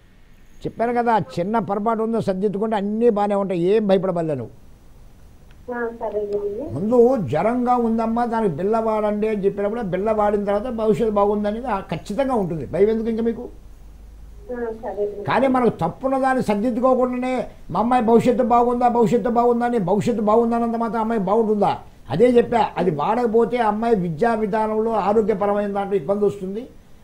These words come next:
Speaker 1: ఆ సరి చేసుకోండి, అమ్మాయి అన్ని విధాలా బాగుంటుందని చెప్పాను. అర్థమైందమ్మా?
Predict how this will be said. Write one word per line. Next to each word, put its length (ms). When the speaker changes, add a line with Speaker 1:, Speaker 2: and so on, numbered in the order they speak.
Speaker 1:
ఆ 60
సరి 300
చేసుకోండి, 500
అమ్మాయి 320
అన్ని 140
విధాలా 320
బాగుంటుందని 680
చెప్పాను. 360
అర్థమైందమ్మా? 560